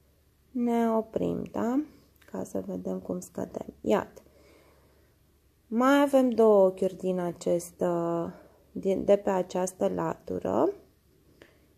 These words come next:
Iar acum vom scădea și avem unu, doi, trei. Aceste trei puncte de la mijloc le scădem, adică nu lucrăm piciorușe în ele, da?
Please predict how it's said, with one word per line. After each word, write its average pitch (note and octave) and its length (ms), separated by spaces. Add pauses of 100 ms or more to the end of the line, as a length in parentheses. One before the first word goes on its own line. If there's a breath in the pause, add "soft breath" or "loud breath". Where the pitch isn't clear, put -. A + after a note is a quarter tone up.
(120)
Iar B3+ 240
acum C#4 340
vom D4+ 180
scădea B3 500
și - 140
avem A3 320
unu, A#3+ 340
doi, F#3 560 (240)
trei. F3+ 720
Aceste A3+ 440
trei A3 300
puncte G3 440
de F3+ 160
la F3+ 180
mijloc F3 560
le G#3+ 200
scădem, G3+ 600
adică G#3+ 340
nu A3+ 160
lucrăm A3 380
piciorușe G3 640
în F#3 120
ele, - 380
da? C4+ 280